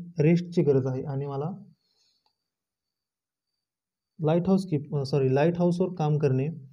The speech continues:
हे गोल्डन अपॉर्च्युनि-, अपॉर्च्युनिटी वाटत आहे. कारण इथेच मी काय करू शकतो, पूर्णपणे रेस्ट करू शकतो आणि इथेच मी कसा एकटा राहू शकतो,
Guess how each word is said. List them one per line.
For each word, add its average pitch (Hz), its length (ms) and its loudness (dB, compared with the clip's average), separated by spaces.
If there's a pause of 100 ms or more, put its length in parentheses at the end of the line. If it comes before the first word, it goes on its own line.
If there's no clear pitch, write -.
(520)
हे 147 140 4 (420)
गोल्डन 165 380 4
अपॉर्च्युनि-, 139 640 0 (200)
अपॉर्च्युनिटी 139 560 0
वाटत 123 300 0
आहे. 120 160 -8
कारण 139 340 0 (460)
इथेच 170 340 2
मी 165 100 0
काय 156 160 2
करू 151 100 0
शकतो, 156 400 -2
पूर्णपणे 143 480 0
रेस्ट 135 260 2
करू 147 160 2
शकतो 160 360 -4 (600)
आणि 139 260 -4
इथेच 151 360 0
मी 156 100 -2
कसा 147 300 -2
एकटा 160 320 2
राहू 147 160 4
शकतो, 135 420 -2